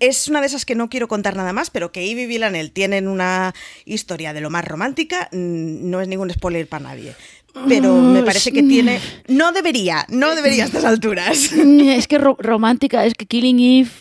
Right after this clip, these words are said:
Speaker 2: mm, bueno, puede ser un poco retorcida, muy retorcida.
Speaker 1: Sí, es muy retorcida, es muy tóxica, tiene mucha rabia y mucho odio mediante, pero, pero es que con-,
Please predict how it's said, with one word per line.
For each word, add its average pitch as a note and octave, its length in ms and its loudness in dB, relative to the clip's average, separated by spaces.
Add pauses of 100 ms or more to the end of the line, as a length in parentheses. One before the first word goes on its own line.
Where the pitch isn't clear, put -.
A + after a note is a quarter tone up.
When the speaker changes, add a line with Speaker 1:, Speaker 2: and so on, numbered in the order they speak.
Speaker 2:
mm, G3 680 -12 (120)
bueno, G3+ 400 2 (260)
puede C4 160 2
ser D#4+ 120 0
un D4 40 -2
poco D4 160 0
retorcida, E3 720 -2
muy A#3 320 6
retorcida. D#3+ 600 0
Speaker 1:
Sí, - 80 -14
es - 240 0
muy D4+ 220 8 (120)
retorcida, C4+ 720 0 (140)
es B3 160 -2
muy B3 220 2
tóxica, - 760 0 (160)
tiene D#4 400 0 (340)
mucha C4 720 2
rabia A#3+ 440 2
y B3+ 40 4
mucho A3+ 480 0
odio B3 260 2
mediante, A3+ 680 0 (580)
pero, G3+ 1300 4 (1160)
pero F3+ 160 -10
es E3+ 100 -8
que C4 120 -6
con-, G4 240 -4